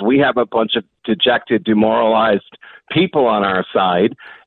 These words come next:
And the left feels like, "Hey, we got 'em in November. You know, now we're gonna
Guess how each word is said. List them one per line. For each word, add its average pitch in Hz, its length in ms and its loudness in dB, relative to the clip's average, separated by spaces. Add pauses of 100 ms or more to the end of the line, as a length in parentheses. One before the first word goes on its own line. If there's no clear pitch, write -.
(120)
And 120 300 2
the 117 60 2
left 127 420 0
feels 131 300 2
like, 113 200 0
"Hey, 143 160 0
we 113 160 2
got 131 340 0
'em 123 140 2
in 113 120 4
November. 117 600 0
You 110 100 2
know, 107 140 0
now 110 220 0
we're 110 100 0
gonna 107 180 0